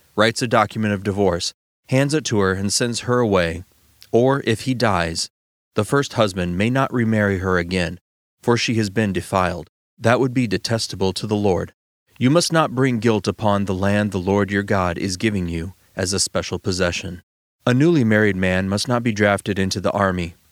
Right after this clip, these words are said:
or be given any other official responsibilities. He must be free to spend one year at home, bringing happiness to the wife he has married. It is wrong to take a set of millstones, or even just the upper millstone,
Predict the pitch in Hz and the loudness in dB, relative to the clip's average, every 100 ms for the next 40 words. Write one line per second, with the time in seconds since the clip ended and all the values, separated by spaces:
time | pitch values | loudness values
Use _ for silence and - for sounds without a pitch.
0 | - 113 120 117 120 123 131 156 127 113 | -2 0 2 2 0 0 0 2 2 2
1 | 101 - 117 - 98 92 - 95 95 95 | 0 0 -2 -2 -4 -4 -2 -2 -2 -2
2 | 90 85 85 80 - - _ _ _ _ | -2 -2 -6 -6 -8 -10 _ _ _ _
3 | 131 131 139 - 143 - 135 113 110 - | 0 2 2 0 -2 0 -2 -2 -2 -4
4 | 131 117 107 113 120 113 110 98 110 101 | -2 -2 2 0 2 2 2 0 0 0
5 | 87 85 _ _ - 117 120 117 117 107 | -2 -8 _ _ 0 0 2 0 0 0
6 | 98 90 - 104 98 95 87 - 104 101 | -4 -4 -4 -2 0 0 0 -2 -2 -2
7 | 107 85 90 85 _ _ _ _ _ - | -2 -2 -6 -10 _ _ _ _ _ -2
8 | 135 139 123 131 139 147 127 120 117 113 | 0 0 2 0 0 -2 -2 0 0 -2
9 | - 104 - 101 104 107 - - 90 85 | 0 -2 -2 -2 -2 0 -2 -4 -4 -4
10 | 82 - _ _ _ - 120 123 123 107 | -8 -12 _ _ _ 2 2 4 0 0
11 | 113 - 120 110 110 101 92 85 - 90 | -2 -2 0 2 2 0 0 -4 -4 -6
12 | 82 82 | -6 -10